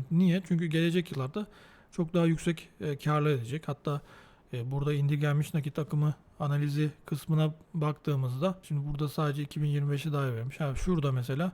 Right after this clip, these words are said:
e, net satış ve brüt marjda bakın burada satışların arttığını görüyoruz ve marjın da yükseldiğini görüyoruz. Niye? Çünkü özellikle bu karbon üretim fabrikası sayesinde marjların yukarı gitmesi bekleniyor. İşte Şili yatırımı sayesinde satışların ve Fabio'nun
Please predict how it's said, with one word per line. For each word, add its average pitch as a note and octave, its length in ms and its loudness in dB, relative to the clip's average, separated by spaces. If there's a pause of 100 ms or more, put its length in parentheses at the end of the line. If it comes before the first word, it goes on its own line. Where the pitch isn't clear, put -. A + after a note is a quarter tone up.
e, C3 280 -2
net F3 160 6
satış E3+ 380 -2
ve D#3 160 0
brüt E3 240 2
marjda C#3+ 500 0
bakın E3 300 0 (120)
burada E3 460 2
satışların D#3 720 0
arttığını D#3 420 0
görüyoruz D#3 380 2
ve F3+ 60 2
marjın D3+ 460 4
da D3 60 2
yükseldiğini B2+ 440 -4
görüyoruz. B2+ 300 -4
Niye? F3 260 4 (480)
Çünkü E3+ 280 0
özellikle D#3+ 460 4
bu D#3+ 100 0
karbon D#3+ 580 2
üretim D3 300 0
fabrikası D#3 760 0 (140)
sayesinde C#3+ 540 -2
marjların D#3+ 460 4
yukarı D#3+ 240 2
gitmesi C#3+ 420 -4
bekleniyor. B2 400 -6 (500)
İşte D3 200 -6
Şili E3+ 260 0
yatırımı D#3+ 480 4
sayesinde D3+ 760 0
satışların E3 800 2
ve F3 400 2
Fabio'nun E3+ 500 4